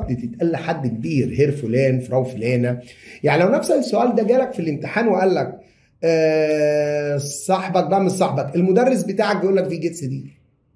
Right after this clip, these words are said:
المدرس، الليرر، المدرس، ليرر المدرسة، هتقول له إيه؟ دانك جوت أوند إينن وحضرتك. سؤال رقم عشرة، إندير نصر شتراس، في شارع كذا، يبقى ده الأدريس العنوان أو الفون أورت العنوان بي وإيه.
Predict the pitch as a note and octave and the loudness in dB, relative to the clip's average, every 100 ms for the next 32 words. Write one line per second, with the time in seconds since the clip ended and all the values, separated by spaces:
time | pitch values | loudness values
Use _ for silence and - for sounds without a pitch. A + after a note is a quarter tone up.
0 | - C#3 E3 G3+ D#3 - F#3+ A3 A3+ D3 | -4 0 4 4 4 0 0 2 2 2
1 | C3 D#3 D#3 D#3+ C#3+ C3 E3+ A3+ A3 D#3 | -2 -4 0 0 -2 -2 0 2 2 0
2 | C#3 C#3 D3 E3 - - - _ C#3+ D#3+ | -2 -2 -2 -4 -8 -16 -20 _ -2 0
3 | F#3 D3 D#3 D3+ - - - D#3+ E3+ C#3 | 2 4 2 2 -2 -10 -2 0 0 -2
4 | C3+ D3 D#3 C#3+ A#2+ A#2+ G3 D#3 A#2+ A2 | -2 -4 -2 0 0 -2 0 0 0 -2
5 | G#2+ - A#2+ A2 - - - _ _ _ | -6 -4 -4 -6 -10 -20 -20 _ _ _
6 | _ _ _ _ _ _ _ _ - B3+ | _ _ _ _ _ _ _ _ 4 6
7 | C4 F3 E3+ A3+ - A3 A#3 A3+ - E3 | 4 2 0 -2 -2 0 2 2 0 -2
8 | D3+ D#3+ A#3 B3 A3+ G3+ A3 - - - | 0 0 2 4 4 2 0 -4 -10 -14
9 | - - D3+ E3 - - F#3 G3+ D3+ C3 | -18 -12 -8 -6 -8 -4 2 2 2 -2
10 | - G3 G3+ D#3+ - F3 - E3 F#3+ G#3+ | -4 0 2 2 0 0 0 0 2 2
11 | F3+ E3+ F3 G3 - C#3 A#2+ B2 C3+ F3 | 2 0 0 -2 -2 -2 0 0 2 2
12 | A3 A3+ A3 A3 D#3 B2+ E3 E3+ F3 F3 | 2 2 0 0 0 2 0 0 -2 -2
13 | C3+ A#2 B2+ D#3+ D#3+ C3+ D#3 - - | -4 -2 0 2 2 -2 -4 -8 -14